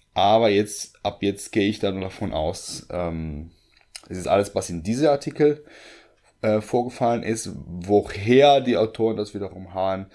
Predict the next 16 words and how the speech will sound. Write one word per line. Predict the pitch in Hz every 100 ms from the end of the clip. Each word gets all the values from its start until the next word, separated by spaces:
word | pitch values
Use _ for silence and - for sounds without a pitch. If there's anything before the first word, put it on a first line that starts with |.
| - _ _
muss | 90 85 -
man | 90 82 80
dann | 76 82 80
selber | - 82 82
nachlesen, | 73 82 104 95 104
damit | 90 92 85 -
ich | 92 -
euch | 90 92
nicht | 87 101 98
mit | 101
vielen | - 120 120 101
Namen | 95 117 110 107
und, | 101 98 - _ _ - - - _ -
äh, | 95 90 87
Jahreszahlen | 87 92 101 104 - - 85 90 90 87 - - _ _ _ _ _ _
langweile. | - 90 87 104 90 71 53 -